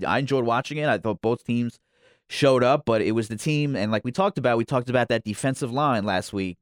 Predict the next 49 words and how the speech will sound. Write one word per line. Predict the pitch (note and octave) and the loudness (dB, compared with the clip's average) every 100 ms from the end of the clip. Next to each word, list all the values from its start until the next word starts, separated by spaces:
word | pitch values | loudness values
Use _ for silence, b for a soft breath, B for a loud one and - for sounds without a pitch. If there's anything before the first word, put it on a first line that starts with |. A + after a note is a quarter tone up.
| - | -12
We | F#2 G2+ | -8 -2
thought | B2 A#2+ | 0 0
that | A#2 G2+ | 0 -2
that | A#2 | -2
was | A#2 | -2
gonna | A#2 A2+ | -2 -2
be | A2+ A2+ G#2+ | 0 -2 -2
the | G2 | 0
main | G2+ A2+ A2 A2 | 0 2 0 -2
key | - A#2 | -4 -4
factor, | G#2+ A2+ A2 F#2+ | 0 -2 0 -2
and | F#2 F#2+ | -2 -4
it | - _ - | -6 _ -4
ended | A#2+ B2+ | 0 0
up | |
winning | G#2+ C3+ C#3 | 0 0 2
them | C#3 | 0
the | B2 | 0
game | C#3+ D#3+ A#2+ | 0 0 0
all, | B2 - | -2 0
all | A2+ B2 A#2 | 0 2 0
outright. | A#2 G#2 D#3+ | 0 2 0
I | B2 | 0
mean, | A2 | -2
I | A#2 | -2
know | A2+ | -2
Stafford | - A2 G#2+ G#2 - _ _ _ | -2 -2 -2 -6 -8 _ _ _
and | F2 F#2+ | -10 -2
Kupp | B2+ - | -2 0
had | G#2 | 0
great | G#2+ G#2 | 0 -2
connections, | A2 B2 C3 G#2+ | 0 -2 -2 -2
but | A2+ | 0
at | G#2 | 0
the | G#2+ B2+ | 0 0
end, | D#3 A#2+ | 2 0
Aaron | C3 A2+ C#3+ | -2 0 0
Donald | B2+ D3+ D3+ A#2 | 2 0 0 -2
basically | B2+ B2+ A#2+ | -4 -2 -2
was | A2+ | 0
a | |
man | A#2 C3 | 0 0
amongst | B2+ A#2+ A2+ | 0 -2 -2
boys | G2 D#3+ A#2+ A#2 | 2 4 4 0
and | A#2 G#2 _ _ _ - | -4 -6 _ _ _ -2
ended | D3+ D3+ | 0 0
the | C#3+ | 2
game | D#3 D#3 | 2 2
himself. | D3+ - G#3 A#2 - | 0 2 2 0 -6